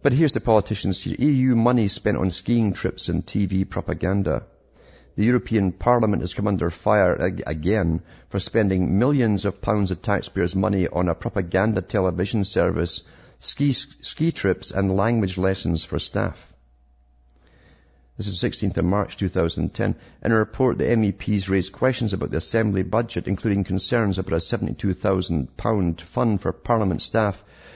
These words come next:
which was used to pay for a trip to the Italian Alps, the Alps for the children of the member of the European Parliament and their officials.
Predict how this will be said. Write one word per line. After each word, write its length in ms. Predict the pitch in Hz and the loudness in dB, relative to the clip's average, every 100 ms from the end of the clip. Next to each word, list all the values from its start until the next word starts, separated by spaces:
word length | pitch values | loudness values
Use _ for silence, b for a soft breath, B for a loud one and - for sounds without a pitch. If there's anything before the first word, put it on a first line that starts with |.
| B - | B -6
which 160 | 120 | -2
was 120 | 117 | 0
used 200 | 123 117 | 0 0
to 80 | 98 | -2
pay 180 | - 104 | -2 -2
for 160 | 98 85 | 0 -2
a 60 | |
trip 300 | - - - | -2 -6 -6
to 120 | - | -6
the 60 | 85 | -6
Italian 380 | - 101 98 92 | 0 2 2 2
Alps, 480 | 117 90 - - - b b | 2 0 -4 -14 -14 b b
the 220 | - 101 | -4 0
Alps 440 | 117 117 - - - - | 0 0 -4 -12 -14 -6
for 100 | 98 | -2
the 80 | 90 | -2
children 440 | - 117 98 87 - | 0 -2 0 -2 -2
of 180 | 85 | -4
the 60 | - | 0
member 320 | 90 98 87 | 0 0 0
of 100 | 85 | 0
the 80 | 85 | 0
European 400 | 87 82 82 80 | 0 0 -2 -2
Parliament 580 | - 110 107 78 - - B B - | 0 0 0 -2 -4 -12 B B -2
and 180 | 101 | -2
their 80 | 82 | 0
officials. 640 | 76 - 107 - 57 - | -2 -2 -4 -4 -8 -8